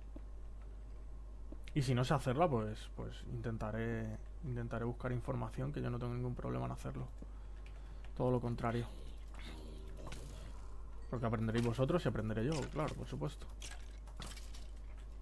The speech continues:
Vamos a coger más por aquí. He visto carbón ahí. Que digo, carbón no, hierro. Y bueno, estos capítulos ya sabéis que si-, son un poco más aburridos.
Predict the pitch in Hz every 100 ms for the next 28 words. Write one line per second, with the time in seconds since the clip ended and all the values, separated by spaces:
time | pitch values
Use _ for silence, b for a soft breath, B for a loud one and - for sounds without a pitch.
0 | - - - - - - - - - -
1 | - - - - - - - - - -
2 | - - - - - - - - - 127
3 | 131 127 139 135 131 127 - 139 156 151
4 | 131 120 127 123 120 123 120 151 151 -
5 | - - - 123 117 113 120 123 123 120
6 | 123 147 151 151 - - - - - -
7 | - - - - - - B B B -
8 | 147 131 151 143 127 131 143 123 120 127
9 | 127 123 117 120 127 123 123 123 113 120
10 | 113 117 120 156